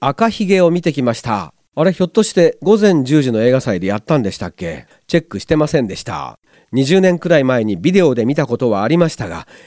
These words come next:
映画館の大きなスクリーンでの上映、デジタルリマスターを施していることもあって、白黒の映像がメリハリがあってとっても綺麗で、内容も素晴らしく、あっという間の三時間半でした。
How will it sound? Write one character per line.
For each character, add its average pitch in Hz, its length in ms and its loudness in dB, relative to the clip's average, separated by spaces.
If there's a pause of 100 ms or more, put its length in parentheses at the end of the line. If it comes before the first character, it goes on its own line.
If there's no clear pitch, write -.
(100)
映 143 140 4
画 151 120 4
館 123 200 -4
の 104 180 0
大 185 140 4
き 139 120 -8
な 120 140 0
ス - 100 -8
ク 143 120 -2
リ 139 80 2
ー 135 100 4
ン 107 60 0
で 147 100 2
の 135 140 2
上 135 240 2
映、 110 240 -6 (240)
デ 139 120 -2
ジ 190 140 -2
タ 208 140 2
ル 185 100 2
リ 160 100 4
マ 160 140 4
ス - 100 -12
タ 131 120 -2
ー - 60 0
を 101 120 0
施 165 360 0
し - 100 -10
て 135 80 0
い 117 80 2
る 120 40 -2
こ 110 120 -4
と 127 120 0
も 110 200 0
あ - 20 -2
っ 117 100 -8
て、 139 280 -2 (160)
白 196 260 2
黒 185 220 4
の 151 160 4
映 143 80 0
像 123 240 2
が 113 200 -2
メ 127 160 0
リ 190 80 4
ハ 190 120 4
リ 185 80 4
が 160 140 4
あ - 20 0
っ 151 60 -2
て - 140 -8
と 120 140 -2
っ 120 60 -6
て - 180 0
も 196 160 4
綺 208 140 -2
麗 123 180 0
で、 76 180 -16 (180)
内 139 220 2
容 165 160 6
も 143 160 -2
素 - 140 -6
晴 127 100 2
ら 127 100 -2
し - 120 -10
く、 180 160 -8
あ 104 60 -6
っ - 120 -12
と 190 120 2
い 208 100 4
う 185 60 4
間 165 100 2
の 147 140 0
三 156 240 0
時 202 100 -6
間 190 220 2
半 165 200 0
で 117 120 -2
し - 80 -10
た。 - 220 -12